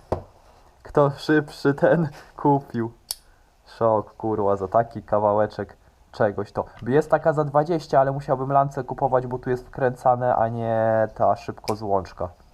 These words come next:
I tu musiałbym kupować drugo to końcówkę, więc to wyszłoby mi na to samo praktycznie, co kupić to. Te, wziąłem te śmieszne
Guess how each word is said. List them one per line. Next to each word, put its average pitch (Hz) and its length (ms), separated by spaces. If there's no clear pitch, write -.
I 104 120
tu 127 140
musiałbym 113 560
kupować 110 680
drugo 110 400
to 101 300
końcówkę, 101 600
więc 95 220
to 107 100
wyszłoby 104 420
mi 104 120
na 98 120
to 92 140
samo 90 300
praktycznie, 87 520
co 87 140
kupić 85 340
to. 82 160
Te, 117 260
wziąłem 127 380
te 127 100
śmieszne 123 420